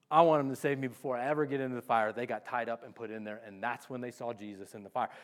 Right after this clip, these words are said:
You need to open your eyes. If you are in the middle of stress, if you are in the middle of adversity, if you are in the middle of a fire right now in this season,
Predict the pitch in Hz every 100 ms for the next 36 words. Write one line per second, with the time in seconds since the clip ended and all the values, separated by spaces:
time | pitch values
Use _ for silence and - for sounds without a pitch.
0 | - 139 151 131 127 135 131 127 143 104
1 | - - - - - _ _ _ _ _
2 | _ _ _ _ _ _ _ _ _ _
3 | _ _ _ - 147 - 151 175 180 190
4 | 196 196 196 202 185 - 175 180 180 -
5 | - _ _ _ _ _ _ _ _ _
6 | _ _ _ - 127 156 180 196 185 180
7 | 175 185 190 185 175 143 175 175 165 160
8 | 156 160 _ _ _ _ _ _ _ _
9 | _ _ _ _ _ _ _ _ _ _
10 | _ _ _ _ _ _ _ _ _ _
11 | _ _ _ _ _ - 127 175 196 185
12 | 185 165 175 196 196 175 143 - 170 175
13 | 170 135 127 117 127 123 123 127 127 -
14 | 147 135 107 110